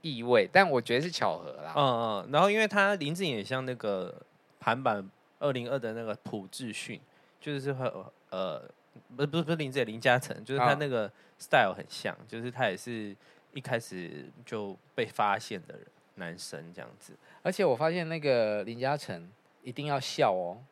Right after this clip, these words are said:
Speaker 2: 哦。
Speaker 1: 他笑跟没有笑，其实气质差很多。
Speaker 2: 嗯。
Speaker 1: 因为刚好录音的前一天，我有看到他跟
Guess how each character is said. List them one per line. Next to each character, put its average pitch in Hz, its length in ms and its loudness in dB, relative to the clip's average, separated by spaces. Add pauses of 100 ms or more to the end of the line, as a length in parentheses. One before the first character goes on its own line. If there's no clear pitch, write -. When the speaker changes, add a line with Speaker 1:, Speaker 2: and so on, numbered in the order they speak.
(340)
Speaker 2:
哦。 117 420 4
Speaker 1:
他 180 80 0
笑 185 220 4
跟 160 160 -2
没 151 100 -4
有 123 100 0
笑， 120 300 2
其 - 180 -10
实 113 120 -6
气 117 200 -8
质 95 120 -14
差 95 200 -6
很 85 120 -8
多。 78 340 -14
Speaker 2:
嗯。 120 260 -10
Speaker 1:
因 170 80 -2
为 190 60 0
刚 170 220 4
好 120 240 6 (100)
录 143 220 2
音 131 100 -2
的 123 100 0
前 101 240 -4
一 107 80 -6
天， 101 320 -4 (280)
我 139 80 8
有 131 60 12
看 147 180 4
到 131 120 6
他 123 380 -4
跟 117 720 -2